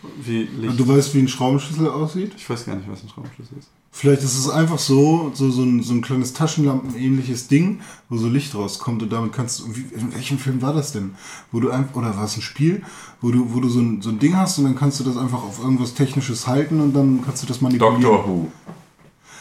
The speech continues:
Speaker 2: Genau, stimmt.
Speaker 3: Ja.
Speaker 1: Ähm,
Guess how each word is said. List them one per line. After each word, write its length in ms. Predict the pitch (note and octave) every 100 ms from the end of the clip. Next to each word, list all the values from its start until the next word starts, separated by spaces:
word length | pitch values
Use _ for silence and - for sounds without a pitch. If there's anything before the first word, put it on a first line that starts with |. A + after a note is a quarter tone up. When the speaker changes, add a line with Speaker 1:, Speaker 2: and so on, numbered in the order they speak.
| - - _ _ _ -
Speaker 2:
Genau, 720 | C4+ C4+ C4+ A3+ D#3 A2+ -
stimmt. 640 | - - - B3+ A3+ C#3 - - _ _ _ _ _ - G3+
Speaker 3:
Ja. 400 | F2 D3 D3+ D3+
Speaker 1:
Ähm, 320 | D3+ D3+ D3+